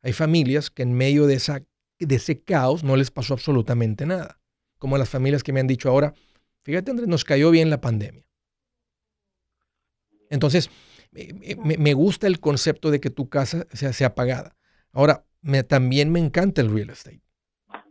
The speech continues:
Entonces, sí, si están estables para entrarle, porque el real estate consume mucho dinero.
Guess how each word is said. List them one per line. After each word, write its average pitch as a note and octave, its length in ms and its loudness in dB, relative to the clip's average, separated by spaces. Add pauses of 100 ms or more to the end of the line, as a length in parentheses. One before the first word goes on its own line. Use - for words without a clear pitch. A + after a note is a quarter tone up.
(180)
Entonces, C3+ 340 -2
sí, - 260 -4 (440)
si - 140 -6
están E3+ 300 0
estables E3 680 2
para B2+ 220 0
entrarle, D3+ 440 4
porque D3+ 260 -4
el C#3 80 0
real E3+ 180 0
estate A3 300 -4
consume E3 540 0
mucho D3 320 -2
dinero. A#2 380 -4